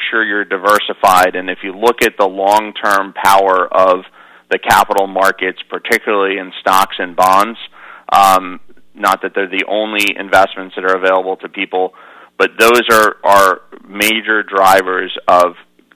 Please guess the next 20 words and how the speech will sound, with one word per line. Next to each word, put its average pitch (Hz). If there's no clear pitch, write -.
the 92
growth 95
of 90
capital 95
over 90
time. 95
But 95
again, 98
the, -
the, 90
the -
operative 104
word 101
there 95
is 92
time, 92
not, 92
you 92
know, 87
a, 90